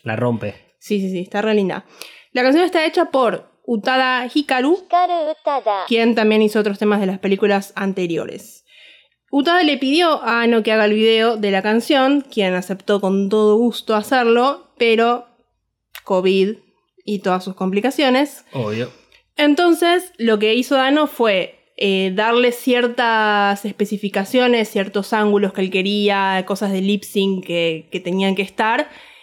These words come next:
Speaker 2: y salieron con un grupito muy reducido de gente por lo que son los suburbios de Londres, que asumo que es por donde vive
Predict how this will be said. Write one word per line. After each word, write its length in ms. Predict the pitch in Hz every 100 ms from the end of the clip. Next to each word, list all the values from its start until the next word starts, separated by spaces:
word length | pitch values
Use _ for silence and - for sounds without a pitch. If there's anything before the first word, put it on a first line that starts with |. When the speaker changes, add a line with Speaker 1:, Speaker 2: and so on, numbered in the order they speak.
| _ -
Speaker 2:
y 380 | 262 294 - _ _
salieron 640 | - 220 220 208 190 190
con 160 | 196 208
un 180 | 220 226
grupito 460 | 226 226 220 226
muy 180 | 233 262
reducido 600 | 254 247 240 277 262 262
de 100 | 240
gente 600 | 240 277 269 269 285 359 - _ _ _
por 340 | - 220 247 -
lo 160 | 202
que 100 | 196
son 160 | 190 208
los 120 | 202
suburbios 580 | - 190 214 220 220 208
de 100 | 202
Londres, 720 | 226 226 220 214 254 269 - -
que 420 | 190 - 233 _ _ _ _ _ _ -
asumo 420 | 202 196 214 208 202
que 80 |
es 120 | 190 202
por 180 | 185 185
donde 300 | 190 185 185
vive 880 | 190 190 180 180 175 175 180 190